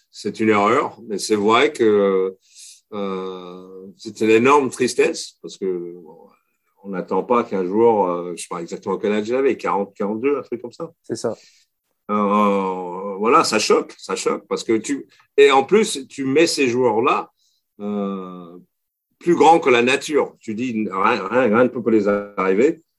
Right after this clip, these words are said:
Speaker 1: Ils sont toujours dans les bonnes conditions. Mais qu-, après, quand tu vois les détails de ce qui lui est arrivé,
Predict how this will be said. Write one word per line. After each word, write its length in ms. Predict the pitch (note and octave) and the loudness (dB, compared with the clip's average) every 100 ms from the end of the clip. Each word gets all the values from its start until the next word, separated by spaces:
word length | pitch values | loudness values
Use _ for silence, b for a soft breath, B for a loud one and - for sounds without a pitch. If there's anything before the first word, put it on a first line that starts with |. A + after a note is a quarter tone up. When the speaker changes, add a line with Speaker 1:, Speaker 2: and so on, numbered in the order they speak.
| - | -16
Speaker 1:
Ils 60 | |
sont 180 | - G2+ | -4 -4
toujours 240 | G2 A#2+ B2+ | -2 2 4
dans 140 | A2 | 6
les 80 | G#2+ | 4
bonnes 380 | G2 A2+ A2+ G#2 G2 | 4 4 4 0 -6
conditions. 540 | G#2+ G#2 G2+ C#3 C3+ | -2 -2 0 0 0
Mais 160 | A#2+ A#2 | -2 -4
qu-, 80 | - | -4
après, 560 | A#2+ A#2+ A#2+ - D#3+ D#3 | -2 0 -2 0 0 2
quand 140 | B2 | 0
tu 140 | - | -4
vois 200 | A2+ A#2+ | -2 2
les 120 | B2 A2 | 2 2
détails 560 | A2+ A2 B2 B2+ C3 | 2 0 0 0 0
de 160 | G#2 G2+ | -2 -4
ce 120 | - | -6
qui 140 | - | -2
lui 200 | G#2+ G2+ | 0 2
est 120 | G2+ G#2 | 2 2
arrivé, 560 | F#2+ G2+ A2 D3+ E3+ | 2 4 6 4 2